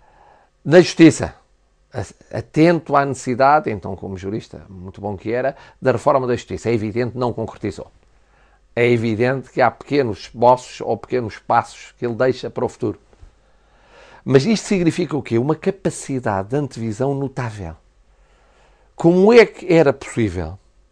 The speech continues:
à distância de tantos anos, e às vezes até décadas, Francisco Sá Carneiro ter visto, ter desejado, ter sonhado, coisas que depois se vieram a concretizar. E que ele achava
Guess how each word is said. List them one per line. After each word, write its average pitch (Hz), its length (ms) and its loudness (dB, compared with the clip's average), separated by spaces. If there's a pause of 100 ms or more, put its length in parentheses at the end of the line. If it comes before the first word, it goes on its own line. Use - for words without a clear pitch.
à 123 100 2
distância 120 440 -4
de 110 120 -4
tantos 165 440 4
anos, 135 320 -4
e 117 40 -6
às 110 100 -2
vezes 107 180 -6
até 101 200 -4
décadas, 107 480 -8 (400)
Francisco - 340 -6
Sá 143 120 0
Carneiro 139 240 -4
ter 156 140 4
visto, 117 360 -4 (200)
ter 139 120 4
desejado, 120 600 4
ter 135 160 0
sonhado, 131 480 0 (340)
coisas 170 320 8
que - 80 -12
depois 170 320 2
se 202 140 -2
vieram 185 480 4
a 147 40 0
concretizar. 123 560 -8 (560)
E 185 60 -6
que 202 100 2
ele 208 120 10
achava 190 500 6